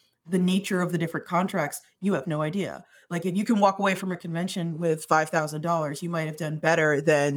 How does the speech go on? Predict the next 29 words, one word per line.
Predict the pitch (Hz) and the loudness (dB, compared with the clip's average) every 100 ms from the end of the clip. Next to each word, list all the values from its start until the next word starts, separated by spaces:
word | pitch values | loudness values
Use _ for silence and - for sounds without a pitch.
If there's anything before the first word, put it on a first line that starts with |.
| - | -2
the | 185 | -8
top | - 151 - | -2 -2 -2
person | - 170 - 165 160 | -8 -6 -6 -6 -6
in | 156 | -6
the | 143 | -6
cookbook | - 196 - - | -4 -4 -4 -14
category. | - - - 92 - - | -6 -6 -4 -6 -8 -4
Who | 185 | -2
knows? | 143 143 - - - | 0 -2 -6 -12 0
Despite | 262 - 320 339 | 0 4 2 2
the | 277 | 0
fact | 262 220 - | 4 2 0
comics | - 233 226 - | 2 2 2 -4
has | 214 | -4
grown | - 202 185 170 165 _ - | -4 -4 -2 -4 -8 _ -6
massively | 190 190 175 180 - 165 151 107 - _ _ - | -2 0 0 -4 -10 -12 -12 -12 -12 _ _ -4
in | 196 | -2
the | 185 | -2
past | 185 180 165 165 - - | -2 0 0 -4 -14 -16
few | - 190 | 0 2
years, | 165 156 110 160 | 6 4 4 2
it's | 156 170 | 0 0
been | - 170 165 _ _ | 0 0 -2 _ _
ridiculous | 208 233 233 214 202 185 180 | 2 4 2 2 2 2 2
rocket | 165 185 - - | 2 2 2 -6
ship | - 151 - | -4 -4 -6
kind | 156 135 | -8 -8
of | 117 | -8
growth. | - - | -6 -6